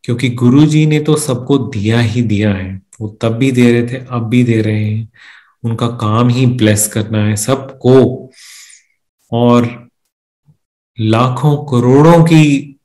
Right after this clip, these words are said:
तादाद में, I'm sure कि आप दुनिया में अब कहीं भी नाम लीजिए, किसी country का नाम लीजिए जहां गुरुजी का नाम का सत्संग नहीं होता।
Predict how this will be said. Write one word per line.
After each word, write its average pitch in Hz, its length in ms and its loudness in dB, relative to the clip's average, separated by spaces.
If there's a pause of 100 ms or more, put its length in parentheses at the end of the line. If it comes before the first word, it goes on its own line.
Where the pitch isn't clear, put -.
(180)
तादाद 117 520 0
में, 117 260 2
I'm 110 100 -2
sure 127 500 2 (640)
कि 113 400 2
आप 110 580 -4 (340)
दुनिया 110 340 0
में 110 160 0
अब - 300 -4
कहीं 104 360 0
भी 127 580 0 (400)
नाम 113 320 0
लीजिए, 110 400 4 (360)
किसी 151 360 4
country 123 440 2
का 120 120 2
नाम 107 280 0
लीजिए 104 320 0
जहां 110 340 0
गुरुजी 110 400 0
का 113 120 -2
नाम 107 460 -2 (600)
का 110 120 -2
सत्संग 110 400 -2
नहीं 117 300 0
होता। 113 480 -2